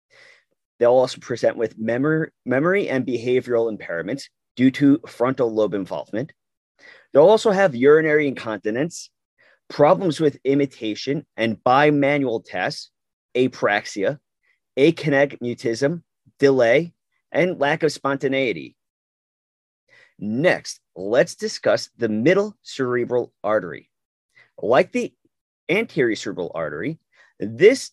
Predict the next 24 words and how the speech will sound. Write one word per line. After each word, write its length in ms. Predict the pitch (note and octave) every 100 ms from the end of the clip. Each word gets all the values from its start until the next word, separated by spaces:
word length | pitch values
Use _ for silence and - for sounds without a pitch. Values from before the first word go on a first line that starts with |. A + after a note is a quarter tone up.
| -
too 520 | - - D#4 A#3 - _ -
is 180 | - D3+
a 80 | C3+
branch 420 | G#2 A#2+ C#3 -
of 140 | - D3
the 160 | E3 -
internal 600 | G#2+ C3 - - A#2+ A#2+
carotid 480 | - G#2+ G2 G#2+ -
artery. 400 | F#2 G#2 E2+ C#2 _ _ _ _ _ _ _ _ _ _
This 360 | - A2 D#3 E3
is 240 | D#3 C#3+
the 160 | - B2
most 500 | A2 C3 D#3+ E3+ - _ _
common 560 | - C#3+ D3 C#3 F#2+ D2
location 500 | G2+ - G#2 C3 A#2+ _ _ _ _ -
for 300 | D#3 D3+ -
ischemic 640 | A2 - - A#2+ B2 A#2+
strokes. 640 | - A#2 A2+ D#2 - - _ _ _ _ _ _ _ - - - _ -
A 120 | C3
patient 640 | B2+ D3+ E3 - - G2+ -
will 240 | G#2+ B2+
present 480 | - C3+ A#2 C#3 -
with 220 | A#2+ -
contralateral 1120 | - - D3 - D#3 B2 C#3+ F#3+ F#3+ A2+ C#2+